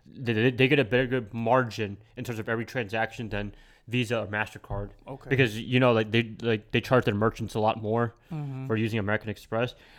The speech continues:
Speaker 1: But as a customer, I like American Express because they're very polite. Get on the phone. I, I,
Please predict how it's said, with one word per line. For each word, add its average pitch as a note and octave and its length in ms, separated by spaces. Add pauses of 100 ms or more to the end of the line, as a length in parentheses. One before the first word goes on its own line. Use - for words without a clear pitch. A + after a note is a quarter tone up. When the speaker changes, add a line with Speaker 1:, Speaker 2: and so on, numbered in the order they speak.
Speaker 1:
But G3 460
as C#3 140
a C3 40
customer, D3+ 420
I C3+ 120
like G3 200
American B2 320
Express G#2+ 380
because A2 380
they're A#2+ 300 (520)
very C3 360
polite. A#2+ 480 (760)
Get C3+ 100
on D3 100
the C3+ 80
phone. C3 420 (1080)
I, C3+ 80
I, C3 180